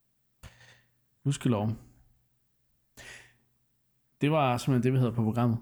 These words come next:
øh, i den her uge. Det var, synes jeg, var nogle meget interessante og meget forskellige emner. Øhm, selvom der selvfølgelig var lidt overlap mellem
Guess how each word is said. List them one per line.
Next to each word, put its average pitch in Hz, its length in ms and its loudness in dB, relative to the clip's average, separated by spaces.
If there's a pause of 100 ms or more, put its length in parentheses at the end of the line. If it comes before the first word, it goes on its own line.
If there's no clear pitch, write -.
(160)
øh, 107 300 0
i 110 60 2
den 120 180 2
her 123 100 2
uge. 120 160 -2
Det 120 160 0
var, 113 100 2
synes 123 200 -4
jeg, 117 100 -2
var - 60 -4
nogle - 240 -2
meget 151 320 2 (840)
interessante 156 580 0 (600)
og 113 80 -2
meget 117 160 2
forskellige 139 400 -2
emner. 131 220 2 (200)
Øhm, 110 540 -2 (180)
selvom 202 240 -2
der 160 120 0
selvfølgelig 170 360 0 (200)
var 127 100 2
lidt 156 160 0
overlap 139 420 0
mellem 123 340 0